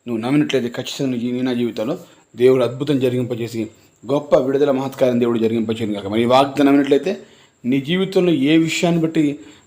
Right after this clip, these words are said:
ఆ, సంతోషం లేదో ఆ కోణంలో నా దేవుడు మా, నీతో మాట్లాడుతున్నాడు, ఆ విషయంలో దేవుడితో మాట్లాడుతున్నాడు. అనారోగ్యాన్ని బట్టి సంతోషం లేదా?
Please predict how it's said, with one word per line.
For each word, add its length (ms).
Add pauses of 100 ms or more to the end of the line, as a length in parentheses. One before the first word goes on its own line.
(120)
ఆ, 400
సంతోషం 440
లేదో 280 (540)
ఆ 100
కోణంలో 440
నా 100
దేవుడు 260
మా, 160
నీతో 200
మాట్లాడుతున్నాడు, 680 (460)
ఆ 120
విషయంలో 520
దేవుడితో 320
మాట్లాడుతున్నాడు. 720 (520)
అనారోగ్యాన్ని 540
బట్టి 240
సంతోషం 400
లేదా? 220